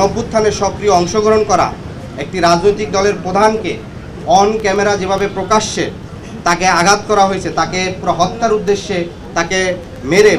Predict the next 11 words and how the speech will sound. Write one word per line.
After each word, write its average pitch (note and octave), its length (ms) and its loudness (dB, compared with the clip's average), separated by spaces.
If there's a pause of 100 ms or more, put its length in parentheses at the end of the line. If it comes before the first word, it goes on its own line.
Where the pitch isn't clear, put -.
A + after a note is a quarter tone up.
পুরো G3+ 140 2 (100)
একটা G3 140 -2 (100)
দেশের F3 300 0
রাজনৈতিক G3+ 380 2 (100)
পরিস্থিতিকে G3+ 600 0 (840)
অন্যদিকে A3 460 2
নিয়ে G#3 160 2
যাওয়ার G3 220 0
চেষ্টা A3+ 280 -2
করা G3+ 220 4
হয়েছে E3+ 280 -2